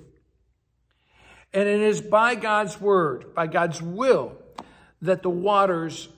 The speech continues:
covered the earth and, and destroyed the ge-, a, a sinful generation in the time of Noah.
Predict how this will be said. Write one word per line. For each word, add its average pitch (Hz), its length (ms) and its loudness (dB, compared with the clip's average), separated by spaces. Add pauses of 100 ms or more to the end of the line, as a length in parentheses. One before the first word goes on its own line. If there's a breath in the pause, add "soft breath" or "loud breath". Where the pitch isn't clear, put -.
(200)
covered 240 420 0
the 190 160 -6
earth 143 540 -4 (340)
and, 170 760 -4 (400)
and 175 480 -6 (200)
destroyed 208 800 0
the 180 80 0
ge-, 151 160 -10
a, 175 200 -8 (140)
a 165 80 -10
sinful 233 460 -4
generation 160 640 -4
in 143 140 -8
the 139 60 -14
time 156 300 -6
of 139 80 -8
Noah. 127 460 -10